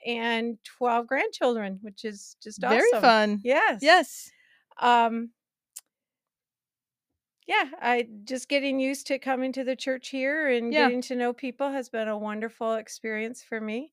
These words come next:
Speaker 2: Nice.
Speaker 1: Um, I think, uh, First Cutlerville Christian Reformed Church is an incredibly warm, friendly church.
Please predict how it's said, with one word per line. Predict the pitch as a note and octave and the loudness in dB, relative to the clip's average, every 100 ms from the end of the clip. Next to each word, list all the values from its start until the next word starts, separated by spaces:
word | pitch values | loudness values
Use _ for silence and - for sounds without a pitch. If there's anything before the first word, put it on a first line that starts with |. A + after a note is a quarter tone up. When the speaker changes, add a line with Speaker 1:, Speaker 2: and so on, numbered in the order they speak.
| - | -4
Speaker 2:
Nice. | E4+ F4 - - | 0 0 -2 -6
Speaker 1:
Um, | G#3 G#3+ G#3+ | -4 -4 -2
I | A3 A#3 | -4 -2
think, | A#3 A3+ A3+ - | -2 -4 -4 -6
uh, | A#3 A3 G#3 G#3 | -2 0 0 -2
First | - A#3 A#3 - | -6 -8 -8 -6
Cutlerville | A3+ - A3+ A3+ A3 A3+ | -8 -6 -6 -4 -4 -4
Christian | A#3+ - A#3 | -10 -6 -6
Reformed | A3+ A3+ A3+ | -2 -2 -2
Church | - C4 - | 2 0 2
is | A#3+ G3+ F#3+ - _ _ _ _ - | -2 -2 -4 -12 _ _ _ _ 0
an | |
incredibly | A#3 A3+ - - D4+ F#4+ C4+ A#3+ A3+ A3 | 2 2 -2 2 4 4 4 4 4 2
warm, | G3+ F3+ G3+ A3 A#3+ C#4 D#4 | -2 -6 -2 2 2 2 -2
friendly | - A3 G#3 A#3 C#4 F4 - - | -4 0 2 2 0 -2 -4 -8
church. | - F4 F#4 - | 0 0 0 -6